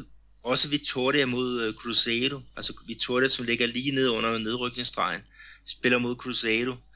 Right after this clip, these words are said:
og der er kun tre point, der, der skiller de to hold. Og det er oppe i, øhm, oppe i Salvador,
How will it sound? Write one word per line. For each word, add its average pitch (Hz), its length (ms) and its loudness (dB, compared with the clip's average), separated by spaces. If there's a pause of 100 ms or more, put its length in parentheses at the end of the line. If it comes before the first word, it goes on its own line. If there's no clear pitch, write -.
(300)
og 117 100 -8
der 110 60 2
er 110 100 2
kun 127 180 -4
tre 123 340 2
point, 117 280 -6
der, 110 220 2
der 104 120 -6
skiller 107 300 -2
de 113 260 -8
to 113 160 -8
hold. 101 220 -6 (220)
Og - 120 -12
det 113 180 4
er 113 140 2
oppe 104 300 -4
i, 95 380 -6
øhm, 87 280 -12 (180)
oppe 104 160 -10
i - 20 -6
Salvador, 101 640 -2